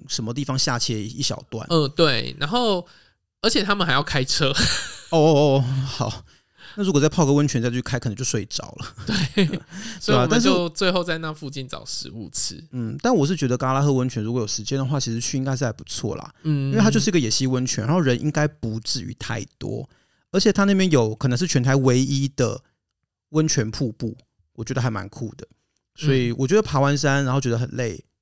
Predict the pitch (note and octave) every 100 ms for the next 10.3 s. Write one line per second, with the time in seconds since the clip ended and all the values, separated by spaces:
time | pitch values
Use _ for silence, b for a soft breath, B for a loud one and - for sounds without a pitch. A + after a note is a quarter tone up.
0 | _ A2+ G#2 - B2 A#2 E3 C3+ G#2 C#3
1 | B2 A2+ A#2+ A2+ A2 - A2+ C3 - B2
2 | - A2+ G#2 - - A2+ C3+ - F#2 G#2+
3 | A#2+ A#2 E2+ - D2 - E2+ - D#2 -
4 | C4+ C#4 F3+ E3 E3 D3+ D#3 E3+ C3 -
5 | C#3+ A2+ A#2+ B2 - G#2 A#2+ - - -
6 | - A#2 A#2 A#2+ A#2 A#2+ G#2+ F#2+ G2+ B2
7 | E3 C#3+ C#3 C#3 C3+ C#3+ A#2 A2 A2+ A2+
8 | C3+ B2 A2+ F#2 - - - E3+ D3 -
9 | G#3+ G3+ G3 F#3+ G3+ A3 G#3+ D#3+ D3 F#3+
10 | - G3 A3+